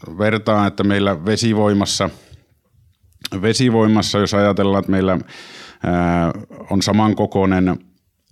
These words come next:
ää, tuotantoyksikkö kuin mitä tämä Pohjolan Voiman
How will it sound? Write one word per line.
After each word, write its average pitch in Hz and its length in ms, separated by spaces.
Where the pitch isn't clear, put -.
ää, 85 300
tuotantoyksikkö 101 880
kuin 90 220
mitä 87 240
tämä 87 200
Pohjolan 90 360
Voiman 90 380